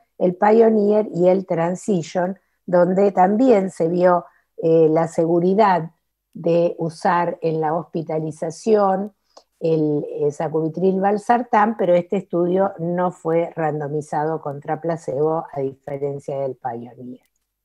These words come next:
Entonces, bueno, así es como, eh, sacubitril valsartán se posiciona como una droga con alto, un nivel de indicación uno A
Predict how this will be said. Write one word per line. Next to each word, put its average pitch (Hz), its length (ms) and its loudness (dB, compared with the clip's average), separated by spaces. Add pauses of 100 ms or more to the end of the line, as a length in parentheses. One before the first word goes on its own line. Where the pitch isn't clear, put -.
Entonces, 262 400 2
bueno, 214 320 4
así 226 380 0
es 214 140 2
como, 208 480 -4 (360)
eh, 151 720 2
sacubitril 180 760 -2
valsartán 208 960 0 (160)
se - 160 0
posiciona 214 1080 0
como 156 440 -4
una 175 340 0
droga 190 420 2
con 147 260 -6 (100)
alto, 190 380 -2
un 156 380 -6
nivel 170 320 0
de 170 60 -4
indicación 160 920 -6
uno 233 380 0
A 226 280 -4